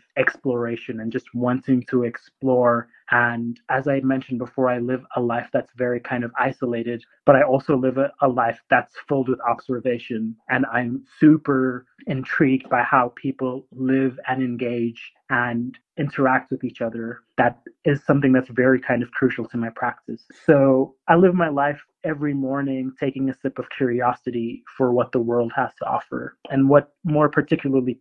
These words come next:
people have to offer and how they offer what they do online. So I spend most of my time just stalking people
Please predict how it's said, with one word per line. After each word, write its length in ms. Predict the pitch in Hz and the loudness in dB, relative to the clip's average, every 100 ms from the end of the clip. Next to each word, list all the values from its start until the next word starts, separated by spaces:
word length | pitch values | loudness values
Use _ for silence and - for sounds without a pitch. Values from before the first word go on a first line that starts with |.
| - | 2
people 280 | 175 160 123 | 4 4 -2
have 180 | 123 - | -4 -8
to 100 | - | -10
offer 400 | 131 123 127 123 - - _ | -10 -10 -14 -20 -20 -20 _
and 100 | 123 | -10
how 300 | 120 - 151 | -4 4 4
they 160 | 151 143 123 | 4 -2 -4
offer 440 | 135 - 127 127 123 | -6 -6 -10 -10 -10
what 160 | 131 | -8
they 120 | 131 | -8
do 260 | 117 123 123 | -10 -10 -8
online. 640 | 131 120 117 117 117 113 - _ _ | -8 -8 -8 -12 -14 -18 -20 _ _
So 140 | - 147 | 4 4
I 60 | |
spend 340 | 147 - 165 156 | 2 0 0 0
most 220 | 147 147 | -2 -2
of 80 | 139 | -4
my 140 | 131 131 | -4 -2
time 360 | 135 131 131 131 - | 0 0 -2 -6 -8
just 180 | 127 - _ | -8 -8 _
stalking 520 | - 131 131 120 120 | 0 0 0 -6 -10
people 440 | 127 120 123 120 | -8 -8 -6 -8